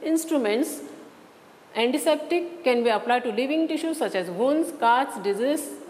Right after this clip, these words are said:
skin. Examples of antiseptics used, furacin, soframycin, Dettol, which is a mixture of chlorozanol and terpineol, bithionol. This is the antiseptic present in soap.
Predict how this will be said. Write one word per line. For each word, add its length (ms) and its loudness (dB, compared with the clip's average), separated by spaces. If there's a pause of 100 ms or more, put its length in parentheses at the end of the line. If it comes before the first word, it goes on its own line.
skin. 500 -4 (580)
Examples 800 2
of 380 4 (540)
antiseptics 800 0
used, 480 0 (340)
furacin, 760 4
soframycin, 880 0 (300)
Dettol, 560 4
which 140 -4
is 80 -4
a 60 -2
mixture 300 -2
of 300 0
chlorozanol 840 4 (840)
and 320 2
terpineol, 840 4 (460)
bithionol. 840 2
This 120 -4
is 100 -2
the 100 4
antiseptic 840 0
present 440 4
in 180 2
soap. 520 2